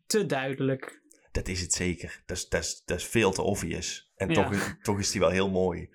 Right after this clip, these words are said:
Speaker 1: Ik vind hem ontzettend grappig, ja.
Speaker 2: En dan als laatste, eh, en dit valt een klein beetje in het rijtje meest nutteloze hints, maar ik moest er ontzettend om lachen. En toen dacht ik, ja, ergens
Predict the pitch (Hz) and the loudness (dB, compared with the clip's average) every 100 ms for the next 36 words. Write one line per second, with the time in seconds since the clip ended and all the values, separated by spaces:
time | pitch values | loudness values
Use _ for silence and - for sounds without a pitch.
0 | _ - 196 160 190 170 185 160 202 165 | _ -4 -2 0 0 2 2 2 2 0
1 | 160 - 196 185 139 127 147 135 - - | -2 -2 0 0 -2 -2 -4 -4 -4 2
2 | 127 110 110 101 107 120 113 - 104 95 | 4 4 4 2 2 2 0 -2 -2 -2
3 | - 98 95 - - - 101 104 - 98 | 0 0 0 -4 -14 -4 0 0 -2 -2
4 | 95 98 95 127 139 110 107 107 101 98 | -2 0 0 0 -2 -2 -2 -2 -4 -2
5 | 98 101 95 90 92 92 110 107 95 92 | 0 0 0 -4 -2 -2 -4 -2 -2 -2
6 | 95 107 117 - - 90 98 107 - - | -2 -2 -4 -6 -2 -2 0 -4 -4 -6
7 | 107 - - 117 110 107 104 98 95 98 | -6 -4 -2 -2 -2 -4 0 0 0 -4
8 | 98 95 98 95 - 80 107 123 120 107 | -4 -2 -2 -4 -6 -4 -2 0 -2 -4
9 | - - | -6 -10